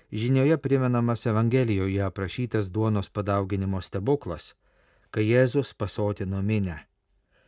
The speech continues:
Ir pabrėžiama, kad to stebuklo esmė buvo ne gamtos tvarkos pažeidimas, bet žmonių širdžių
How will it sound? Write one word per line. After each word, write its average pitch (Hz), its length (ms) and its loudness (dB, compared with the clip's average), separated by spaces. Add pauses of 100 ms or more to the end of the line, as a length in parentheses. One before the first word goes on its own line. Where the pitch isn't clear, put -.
(160)
Ir 117 160 0
pabrėžiama, 101 640 2
kad - 160 -8
to 123 160 0
stebuklo 151 560 0
esmė 135 400 0
buvo 120 320 0 (320)
ne 127 320 4
gamtos 127 560 2
tvarkos 120 480 0
pažeidimas, 87 800 -6 (340)
bet 113 320 2
žmonių 107 480 2
širdžių 104 520 -2